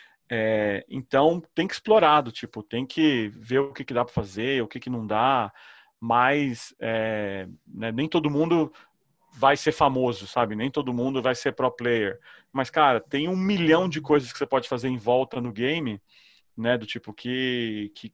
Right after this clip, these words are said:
que vão abrir também, acho que esse é um outro se-, um outro ponto importante, que vai virar uma das, uma das indústrias que mais empregam, assim, né, do tipo, porque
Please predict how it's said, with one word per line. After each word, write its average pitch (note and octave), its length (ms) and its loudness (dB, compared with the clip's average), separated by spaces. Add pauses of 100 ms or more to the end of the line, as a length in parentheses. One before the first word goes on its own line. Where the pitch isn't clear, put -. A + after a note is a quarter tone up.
que - 140 -12
vão B2+ 500 2
abrir B2 320 2
também, B2+ 280 -2
acho B2+ 140 -2
que - 60 -6
esse C3+ 140 -4
é - 20 0
um C3+ 60 -2
outro C3+ 200 -4
se-, - 220 -12 (100)
um B2 120 -10
outro B2 200 -10 (140)
ponto C3+ 240 -6
importante, C#3 640 0 (440)
que - 120 -14
vai D#3 180 4
virar D#3 220 4
uma E3 100 4
das, D#3+ 120 -4
uma C#3+ 360 -4
das C3+ 140 -2
indústrias C#3+ 320 -6
que - 80 -6
mais E3 340 0
empregam, C#3 480 4
assim, G#2+ 260 -10
né, A2+ 140 -6
do G#2+ 80 -14
tipo, A2 260 -14
porque A#2+ 640 -2